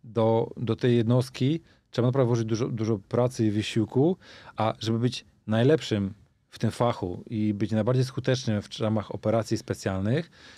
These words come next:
trzeba się zbliżać maksymalnie do granic, e, bezpieczeństwa, żeby te działania, te szkolenia, one były maksymalnie,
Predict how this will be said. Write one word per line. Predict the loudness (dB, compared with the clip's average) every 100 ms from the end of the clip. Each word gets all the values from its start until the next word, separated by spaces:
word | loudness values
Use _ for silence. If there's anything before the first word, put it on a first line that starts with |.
| _
trzeba | -2 -2
się | 0 -2
zbliżać | -2 -2 0
maksymalnie | 0 -2 0 0 0 0
do | -2
granic, | -4 -2 -2 -4 -6 -12 -20 _ _ _ _ _
e, | -6 -2 -2 -2 -4
bezpieczeństwa, | -6 -4 -2 -2 -2 0 0 -2 _ _
żeby | -4 -2
te | 0 2 2
działania, | 2 2 2 2 0
te | -4
szkolenia, | -6 -2 0 2
one | 0
były | 0 0
maksymalnie, | -2 -4 -4 -2 0 0 0 -2